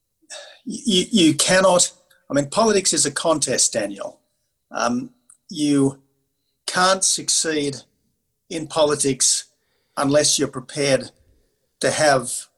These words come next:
the fight. Now, as I said, you don't have to fight over everything all the time, but you do have to be prepared to fight over something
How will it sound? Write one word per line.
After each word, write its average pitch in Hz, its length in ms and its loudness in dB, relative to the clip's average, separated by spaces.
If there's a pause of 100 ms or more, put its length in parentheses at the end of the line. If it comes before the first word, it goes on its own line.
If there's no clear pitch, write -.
the 143 200 -2
fight. - 520 0 (540)
Now, 127 400 -2 (540)
as 147 200 -2
I - 20 -2
said, 131 300 0
you 127 80 -2
don't 143 220 2
have 156 160 -4
to - 80 -8
fight 147 400 2 (500)
over 143 280 0
everything 147 580 -2
all 156 240 2
the 127 100 -8
time, 143 540 0 (580)
but 131 220 -2
you 139 80 -2
do 156 180 0
have 147 140 2
to 127 100 -8
be 127 120 -4
prepared - 720 -4
to - 80 -12
fight - 400 0 (240)
over 127 380 0 (320)
something 131 640 -2